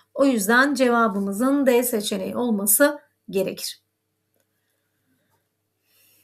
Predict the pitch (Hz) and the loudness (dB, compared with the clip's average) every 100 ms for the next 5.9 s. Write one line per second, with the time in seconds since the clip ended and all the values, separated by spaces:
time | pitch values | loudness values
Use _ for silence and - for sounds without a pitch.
0 | _ 226 254 - - - 370 359 339 349 | _ -4 -4 -4 -6 0 0 2 4 4
1 | 339 339 349 339 320 311 370 403 381 415 | 4 4 0 0 2 0 -2 -6 -2 0
2 | - 262 240 269 302 330 302 320 285 285 | 0 0 2 2 2 0 0 0 0 0
3 | 330 330 403 247 254 247 240 262 330 440 | 0 -2 -4 -4 -2 0 0 0 -4 -2
4 | 370 233 302 262 254 202 202 208 196 208 | -2 -2 0 2 2 0 -4 -8 -8 -6
5 | 202 196 190 202 254 247 269 285 - | -6 -6 -4 -4 0 2 4 4 0